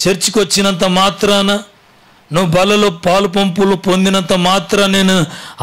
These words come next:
ఆయన వారిని అంటే కుదరదు. ఆయన వచ్చేంత వరకు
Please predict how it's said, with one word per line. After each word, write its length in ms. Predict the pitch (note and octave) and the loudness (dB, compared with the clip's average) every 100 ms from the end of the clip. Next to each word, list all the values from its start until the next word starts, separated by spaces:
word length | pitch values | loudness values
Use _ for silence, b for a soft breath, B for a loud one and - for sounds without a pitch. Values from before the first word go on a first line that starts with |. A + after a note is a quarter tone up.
| D#3 | 2
ఆయన 240 | G#3+ A#3 A#3 | 2 2 2
వారిని 420 | A3+ A3 A3+ A3 | 4 2 2 0
అంటే 180 | G#3 G#3+ | 0 -2
కుదరదు. 640 | - G#3 G3+ A#3 A3+ A#3 G#3 C#3 - _ _ _ _ _ _ _ _ _ - | 0 0 2 2 4 4 2 -2 -12 _ _ _ _ _ _ _ _ _ -2
ఆయన 320 | C3 F3+ F#3 D#3+ | 0 2 2 2
వచ్చేంత 480 | F3+ F3+ - A3+ G3+ | 0 0 0 0 0
వరకు 400 | G#3 G#3 G3+ F3+ | 2 2 2 2